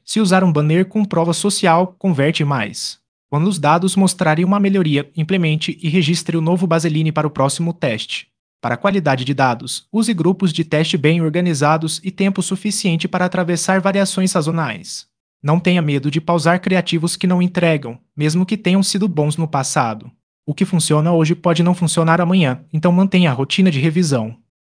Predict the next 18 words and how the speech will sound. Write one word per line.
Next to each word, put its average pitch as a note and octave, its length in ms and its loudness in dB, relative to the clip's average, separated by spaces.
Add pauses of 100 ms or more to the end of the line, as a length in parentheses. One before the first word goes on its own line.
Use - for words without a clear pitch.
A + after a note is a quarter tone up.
Documente E3+ 420 0
aprendizados D3 640 0
para D#3+ 220 -2
que D#3+ 100 -4
a D#3 60 0
próxima D3+ 380 -2
rodada D3 400 0
tenha E3+ 260 0
ainda F#3 220 2
mais F3 240 0
foco. - 500 -6 (320)
Nota: A#2+ 500 -2
mantenha E3+ 360 2
um F#3 60 2
cronograma E3 500 2
de E3 100 2
testes D3+ 400 0
mensal. C3 560 -2